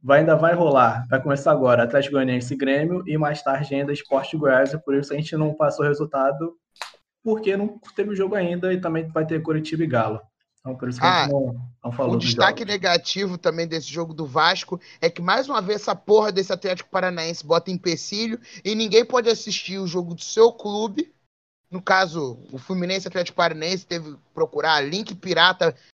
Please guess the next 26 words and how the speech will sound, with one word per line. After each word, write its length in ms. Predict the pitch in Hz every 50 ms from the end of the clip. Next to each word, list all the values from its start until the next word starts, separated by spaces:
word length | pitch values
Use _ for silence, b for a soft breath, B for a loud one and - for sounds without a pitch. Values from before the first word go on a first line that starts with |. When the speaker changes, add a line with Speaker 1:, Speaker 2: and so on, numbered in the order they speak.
| b b _
Speaker 2:
trinta 300 | - 208 233 254 247 269
e 40 | 240
dois 200 | 196 233 226 185 175
vírus 360 | 170 156 196 220 214 196 -
por 260 | - - 175 190 185
link 220 | 175 180 202 196 -
pra 120 | - 196 185
assistir 200 | 180 - - 190
a 40 | 175
porra 300 | - _ - 180 190 190 180
do 100 | 165 170
jogo, 400 | 135 156 175 196 208 208 226 226 _
só 160 | - - 175 165
passa 260 | - 190 196 190 196
lá 120 | 196 185 180
fora, 440 | - - 151 160 170 180 185 180 185 b b b b b b
qual 180 | - 165 185 214
o 40 | 196
Vasco 520 | 135 135 170 175 180 180 - - - 196 185
e 100 | 180 170
Atlético 420 | 165 165 - 165 165 - - _
Paranaense. 500 | - 165 160 170 165 156 147 151 147 - b b b b b b
Timezinho 520 | - 294 302 277 226 175 - 254 269 262
medíocre, 760 | 233 262 320 330 208 147 127 113 135 185 226 - - - 151 139
mano, 260 | 135 123 113 110 101 _
porra. 520 | - 180 220 254 262 240 220 233 247 240